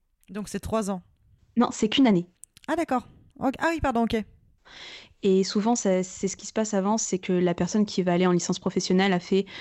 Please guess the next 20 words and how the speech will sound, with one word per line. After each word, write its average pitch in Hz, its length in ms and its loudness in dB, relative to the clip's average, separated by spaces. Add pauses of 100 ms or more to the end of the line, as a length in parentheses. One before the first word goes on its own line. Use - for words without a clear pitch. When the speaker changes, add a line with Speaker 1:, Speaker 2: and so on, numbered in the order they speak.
(340)
Speaker 2:
dans 196 260 2
le 196 60 6
meilleur 190 200 6
des 175 120 2
cas, 196 360 0
un 185 120 4
B 180 180 4
T 180 140 0
S 185 380 2
de 165 240 0
production 185 640 2
audiovisuelle. 175 680 0
C'est - 140 -8
souvent 175 380 2
un 175 80 4
petit 170 180 -4
peu 180 340 2
le 170 120 2
parcours - 360 -6
type, 220 280 0